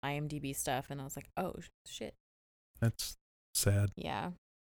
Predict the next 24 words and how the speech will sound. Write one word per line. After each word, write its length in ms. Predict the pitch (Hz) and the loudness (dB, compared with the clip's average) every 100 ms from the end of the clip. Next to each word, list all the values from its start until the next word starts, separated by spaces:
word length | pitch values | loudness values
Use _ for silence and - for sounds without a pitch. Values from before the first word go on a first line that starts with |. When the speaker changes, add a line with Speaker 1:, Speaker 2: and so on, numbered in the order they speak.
| - - | -10 4
Speaker 2:
Well, 180 | 113 117 | 8 12
now 120 | 139 | 12
that 80 | 110 | 12
Speaker 1:
Um, 60 | |
Speaker 2:
that's 260 | 117 123 - | 12 10 10
out 120 | 104 | 8
of 40 | |
the 80 | 101 | 8
way, 140 | 101 104 | 8 8
let's 160 | 107 | 6
have 140 | - 110 | 6 6
some 140 | 101 | 6
fun. 340 | - 117 107 101 | 6 8 8 8
Speaker 1:
Yes. 320 | 196 156 - | 6 6 6
So 440 | - - - 190 196 | 4 4 6 8 10
we're 100 | 247 | 8
at 200 | 240 - | 6 6
camp 360 | 320 320 214 | 4 6 6
now, 380 | 165 156 165 220 | 8 10 10 10
<laughs> 600 | 208 - - - - - | 6 0 -4 -6 -8 -6
which 200 | 202 180 | -4 -4
is 160 | - - 196 | -4 -4 -2
more 240 | 190 220 | 0 0
fun. 400 | 233 139 151 | 2 0 -2